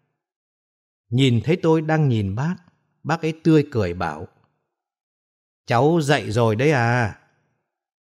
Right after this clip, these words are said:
Miệng thì bớt sưng rồi đấy, mà sao mặt mũi xanh lét thế kia hả? Không khí bệnh viện khó chịu lắm,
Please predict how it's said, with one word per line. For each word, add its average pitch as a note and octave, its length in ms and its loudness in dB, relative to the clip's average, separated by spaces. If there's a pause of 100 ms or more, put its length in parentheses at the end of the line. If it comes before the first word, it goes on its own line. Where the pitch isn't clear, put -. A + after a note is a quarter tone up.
(320)
Miệng A#2+ 440 0
thì G#2+ 180 -4
bớt D3 300 -2
sưng D3 280 0
rồi G#2+ 160 -2
đấy, C#3+ 300 0 (680)
mà A#2 100 -4
sao D#3 180 -2
mặt C3 200 -2
mũi C#3 200 -4
xanh D#3 380 -2
lét G#3+ 240 0
thế F3 180 -4
kia C#3+ 300 0
hả? D#2+ 240 -8 (1300)
Không B2+ 200 -4
khí D3+ 180 -6
bệnh G#2 240 -6
viện A2 220 -4
khó D3+ 300 -4
chịu - 240 -8
lắm, C#3+ 340 0